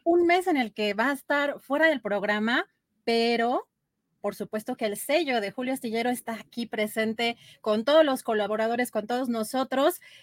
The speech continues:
y por supuesto que esperamos que le vaya muy bien en este viaje, que por su-, también lo,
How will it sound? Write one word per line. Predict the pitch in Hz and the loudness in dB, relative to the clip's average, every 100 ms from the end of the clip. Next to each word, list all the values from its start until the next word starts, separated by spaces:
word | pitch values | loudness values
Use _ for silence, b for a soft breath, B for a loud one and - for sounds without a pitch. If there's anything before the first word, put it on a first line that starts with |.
| b | b
y | 214 | -6
por | 240 | -4
supuesto | 226 233 269 - 285 | -4 -4 -6 -4 -4
que | 233 | -6
esperamos | - 202 214 220 | -4 -2 -2 -4
que | - | -6
le | 175 | -4
vaya | 180 196 | -2 0
muy | 208 277 247 | 2 2 2
bien | 220 | 0
en | 247 202 | 0 -2
este | 208 233 | -2 -2
viaje, | 226 196 190 226 220 | 2 2 2 -2 -4
que | 220 | -4
por | - 220 | -6 -4
su-, | 240 _ | -8 _
también | 247 302 | 2 4
lo, | 392 | 4